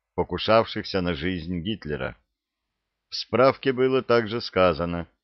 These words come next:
что я подозревался гестапо в тайных контактах с моей двоюродной сестрой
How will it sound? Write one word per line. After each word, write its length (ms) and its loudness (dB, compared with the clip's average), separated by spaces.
что 200 0
я 240 6
подозревался 760 2
гестапо 760 -2
в 80 -20
тайных 420 2
контактах 920 -2
с 140 -10
моей 360 0
двоюродной 640 0
сестрой 640 -4